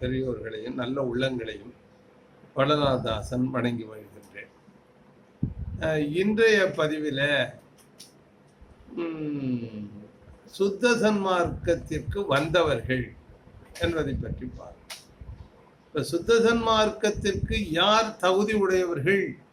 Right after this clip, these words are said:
என்ற பதிவில, ரெண்டு பதிவிலையும்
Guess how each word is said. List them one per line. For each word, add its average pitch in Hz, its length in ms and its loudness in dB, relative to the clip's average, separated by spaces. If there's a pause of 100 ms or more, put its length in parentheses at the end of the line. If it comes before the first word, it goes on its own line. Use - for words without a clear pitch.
(500)
என்ற 180 220 2
பதிவில, 160 800 2
ரெண்டு 185 680 2
பதிவிலையும் 170 960 2